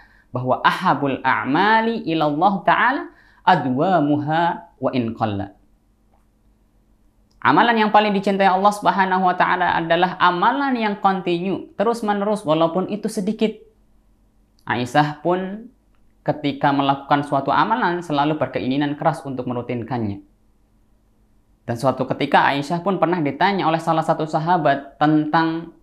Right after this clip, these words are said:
amalan yang paling dicintai Rasulullah sallallahu alaihi wasallam. Maka Aisyah radhiyallahu ta'ala anha menjawab apa? "Adwamuhu wa in qalla." Amalan yang rutin, kontinu, terus-menerus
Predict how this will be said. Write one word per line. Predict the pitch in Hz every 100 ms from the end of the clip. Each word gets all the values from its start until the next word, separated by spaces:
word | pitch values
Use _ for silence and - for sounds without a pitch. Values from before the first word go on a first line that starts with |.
| _ _ _ -
amalan | 160 196 240 247
yang | 226 214 196
paling | 202 196
dicintai | 160 160 165 165 175
Rasulullah | 156 156 147 147 156
sallallahu | 147 131 139 135 127
alaihi | 113
wasallam. | 113 - 101 104 -
Maka | 117 120
Aisyah | 139 117 127 131
radhiyallahu | 113 110 113 113 117 104 -
ta'ala | - 120 131 131 -
anha | 135 143 156 202 285 - _ _ _ _ 120
menjawab | 127 117 117 117 -
apa? | 110 104 -
"Adwamuhu | 131 135 131 175 175 165 151 147 143
wa | 131
in | 113 113 107
qalla." | 110 101 98 _ _ - - -
Amalan | 113 123 160 165
yang | 175 175
rutin, | 175 170 220 233 226 -
kontinu, | - 196 196 202 220 247 220
terus-menerus | 208 220 208 208 220